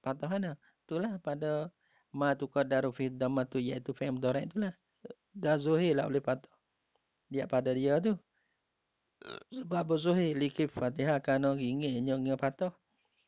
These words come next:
Penggingir tu alal ya di atas ya. Mana atas ya tu? Ya, lai, lai yarmiya misalnya. Ha, fil asma'i wal af'al.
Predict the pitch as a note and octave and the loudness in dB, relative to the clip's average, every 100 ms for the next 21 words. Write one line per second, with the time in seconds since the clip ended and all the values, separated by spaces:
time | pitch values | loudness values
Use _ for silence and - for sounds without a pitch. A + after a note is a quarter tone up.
0 | _ C#3 C3+ D3 D#3 C#3 D3 B2+ B2 A#2+ | _ -8 -2 0 0 0 0 0 0 0
1 | C3+ D3+ C3 B2 A#2+ B2+ A#2+ A2+ A2+ G#3 | 0 0 0 -2 0 -2 -2 -2 -2 -2
2 | F3+ _ _ _ _ _ _ A#2+ B2 - | -6 _ _ _ _ _ _ -6 -6 -4
3 | C3+ C3+ D3 D3 F3+ E3+ _ _ _ _ | -6 -4 0 0 0 -2 _ _ _ _
4 | B2 A#2 A#2 C#3 D3+ C#3+ A2 C#3+ C3+ B2 | -10 -4 0 0 0 -4 -2 0 2 2
5 | E3 C#3+ B2+ D#3 C#3+ C#3 C#3 C#3 C#3 C#3 | 2 2 0 2 2 0 0 2 0 0
6 | A2 - F#3+ F#3 - _ _ _ _ _ | -4 -4 -6 -8 -12 _ _ _ _ _
7 | _ - A#2 A2+ A2 - C#3+ C3 - D#3 | _ -4 -2 -2 -2 -2 -2 -2 -4 -2
8 | D#3 C#3+ C#3+ B2+ A#2+ B2 B2 A2 | 0 0 2 4 4 0 -2 -2